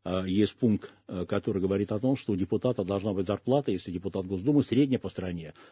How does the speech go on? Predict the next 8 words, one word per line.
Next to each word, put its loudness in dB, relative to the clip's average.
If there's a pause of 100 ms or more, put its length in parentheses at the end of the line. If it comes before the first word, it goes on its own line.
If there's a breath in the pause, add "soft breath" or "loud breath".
(100)
у -4
депутата 2
закс -2
Собрания 0
региона, 2
средняя 0
по -4
региону. -6